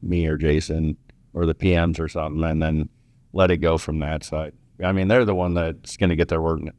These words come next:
work nitpicked and everything else. So it's easier for them to just, "Hey, I need you to talk to this person," and then let us handle it. And then they don't ha-,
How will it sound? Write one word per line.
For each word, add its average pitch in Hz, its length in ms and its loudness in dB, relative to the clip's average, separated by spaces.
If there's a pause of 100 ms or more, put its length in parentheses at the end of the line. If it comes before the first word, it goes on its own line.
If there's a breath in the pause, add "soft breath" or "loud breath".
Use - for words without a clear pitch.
work 90 260 2
nitpicked 87 840 0
and 85 140 -2
everything 85 420 0
else. 90 360 0 (480)
So 92 120 2
it's 90 140 0 (100)
easier 92 400 2
for 87 140 -4
them 85 240 2
to 80 80 0
just, 80 320 -2
"Hey, 85 360 4 (720)
I 87 120 -2
need 87 220 2
you 82 100 0
to 78 80 -6
talk 78 280 2
to 78 80 -2
this 80 260 -2
person," - 580 -4 (160)
and 80 140 0
then 73 220 -2
let 76 220 -2
us 76 380 -2 (480)
handle 135 460 0
it. - 100 -4 (1120)
And 80 80 0
then 78 140 0
they 76 140 0
don't 73 220 -2
ha-, 80 120 -6